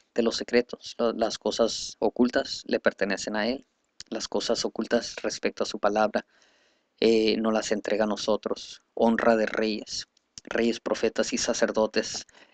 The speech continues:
eh, llamados, elegidos y, y, am, sellados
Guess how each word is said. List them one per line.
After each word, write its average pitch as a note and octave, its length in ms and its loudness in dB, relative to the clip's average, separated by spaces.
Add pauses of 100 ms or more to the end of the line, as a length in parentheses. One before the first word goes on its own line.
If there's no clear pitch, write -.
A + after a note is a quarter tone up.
(300)
eh, A2 520 4
llamados, A2 800 2
elegidos A2 800 0 (420)
y, G#2+ 720 -2 (300)
y, A2 180 2
am, G#2 300 0 (360)
sellados G#2+ 880 0